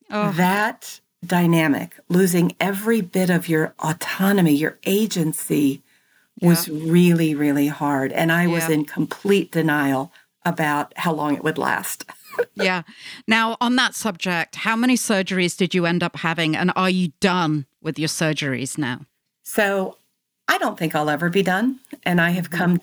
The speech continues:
Speaker 2: to accept that. My body will never be the same. It will never be normal <laughs> or fully healthy, and I'll probably also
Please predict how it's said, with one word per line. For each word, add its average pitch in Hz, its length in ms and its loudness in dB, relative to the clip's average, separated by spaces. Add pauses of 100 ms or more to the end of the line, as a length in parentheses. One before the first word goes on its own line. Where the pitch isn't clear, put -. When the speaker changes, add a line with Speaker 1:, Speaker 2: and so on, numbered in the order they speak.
Speaker 2:
to 165 460 2
accept 170 460 -4
that. 190 280 -2
My 190 140 0
body 160 320 -2
will 156 160 -2
never 156 340 0
be 151 300 2
the 151 160 -4
same. 151 480 0
It 147 120 -2
will 160 160 0
never 156 320 2
be 151 220 -2
normal 156 560 0 (160)
<laughs> - 480 -8
or 185 180 -2
fully 175 420 -2
healthy, 175 520 -2
and 190 140 0
I'll 175 100 2
probably 202 540 -4
also 196 640 -2